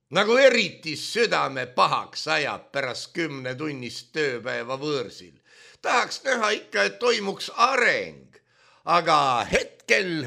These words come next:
riigis toimuval on selged taandarengu tunnused." Niimoodi kirjutab minust märgatavalt inim-, noorem inimene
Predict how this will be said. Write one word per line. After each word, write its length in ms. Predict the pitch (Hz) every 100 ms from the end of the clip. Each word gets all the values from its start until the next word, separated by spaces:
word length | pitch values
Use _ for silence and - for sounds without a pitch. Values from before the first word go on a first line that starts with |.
| 85
riigis 540 | 113 196 185 160 - -
toimuval 600 | 170 180 151 139 135 139
on 240 | 131 123 110
selged 1000 | - 175 247 220 214 180 160 147 -
taandarengu 1160 | - 160 160 147 135 135 139 143 127 123 101 107
tunnused." 1040 | 101 - 120 113 98 80 71 - 71 57 _ _ _ _ _ _ _ _ _ _ _ _ _ _ _
Niimoodi 380 | 214 214 202 214
kirjutab 600 | 247 214 202 - 196 160 143 _ _ _ _ _ _ _ _ _ _ 85
minust 460 | 127 139 - -
märgatavalt 840 | 165 170 165 156 160 160 160 160
inim-, 360 | 208 165 156 160 -
noorem 400 | 151 185 165 165
inimene 680 | 185 175 165 165 170 156